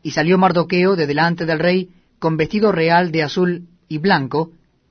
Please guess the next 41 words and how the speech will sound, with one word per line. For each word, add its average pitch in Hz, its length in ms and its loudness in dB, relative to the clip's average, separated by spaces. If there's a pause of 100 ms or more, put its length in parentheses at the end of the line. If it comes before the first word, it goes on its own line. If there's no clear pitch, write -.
(260)
y - 100 -4
una 156 140 0
gran 208 240 0
corona 190 320 0
de 165 120 0
oro, 151 300 -2 (340)
y 151 120 -2
un 175 120 2
manto 220 320 0
de 208 100 -2
lino 185 280 -4
y 170 140 -4
púrpura. 151 500 -8 (1080)
La 160 180 -4
ciudad 202 320 0
de 185 100 -2
Susa 202 340 -4
entonces 175 640 -6
se 185 220 -6
alegró 175 560 -2
y 175 160 -4
regocijó, 151 680 -6 (840)
y 104 100 -12
los 175 120 -4
judíos 190 380 -2
tuvieron 180 340 -4
luz 214 320 -4
y 185 140 -4
alegría 180 640 -2
y 165 160 -8
gozo 170 300 -4
y 160 120 -6
honra. 139 340 -8 (920)
Y - 80 -16
en 104 80 -12
cada 185 240 -2
provincia 202 460 -2
y 180 100 -4
en 156 100 -6
cada 190 240 0
ciudad 175 380 -2